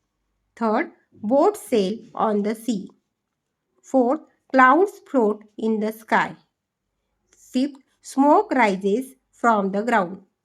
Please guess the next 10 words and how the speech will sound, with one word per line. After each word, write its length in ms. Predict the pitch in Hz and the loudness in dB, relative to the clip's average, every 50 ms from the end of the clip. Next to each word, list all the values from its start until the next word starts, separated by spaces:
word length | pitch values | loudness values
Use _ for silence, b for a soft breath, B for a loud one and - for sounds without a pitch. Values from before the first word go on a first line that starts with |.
| _ _ _ _ _ _ _ _ _ _ _ _ _ _ _ _ _ _ _ _ | _ _ _ _ _ _ _ _ _ _ _ _ _ _ _ _ _ _ _ _
Sixth, 460 | _ _ - 311 294 233 - - - _ _ _ - | _ _ -2 0 0 0 -4 -8 -14 _ _ _ -4
the 160 | 233 247 254 | 2 2 4
wind 440 | 262 254 247 233 254 311 370 381 311 | 4 6 4 4 4 2 0 0 0
blows 360 | 240 214 190 175 196 220 - - _ _ _ | 0 0 0 0 -2 -4 -8 -14 _ _ _
across 480 | - - 196 220 - - 262 294 320 302 | -2 -2 -2 -2 -2 -2 0 0 0 0
the 160 | 302 294 285 | 0 -2 -2
ground. 420 | 269 247 220 185 185 208 196 185 - _ _ _ _ _ _ _ _ _ _ _ _ _ _ _ _ _ _ _ _ _ _ _ _ _ _ _ _ _ _ _ _ _ _ _ _ _ _ _ _ _ _ _ _ _ _ _ _ _ _ _ _ _ _ _ _ _ _ _ _ _ _ _ _ _ _ _ _ _ _ _ _ _ - | 0 0 -2 -2 -2 -6 -10 -14 -18 _ _ _ _ _ _ _ _ _ _ _ _ _ _ _ _ _ _ _ _ _ _ _ _ _ _ _ _ _ _ _ _ _ _ _ _ _ _ _ _ _ _ _ _ _ _ _ _ _ _ _ _ _ _ _ _ _ _ _ _ _ _ _ _ _ _ _ _ _ _ _ _ _ -2
Question 360 | - 247 233 233 - 262 254 | 0 0 0 2 2 2 2
number 340 | 254 240 240 233 240 240 - | 2 0 0 0 -2 -2 -2
eight, 360 | - 202 190 226 269 - - | -2 0 0 0 -2 -4 -10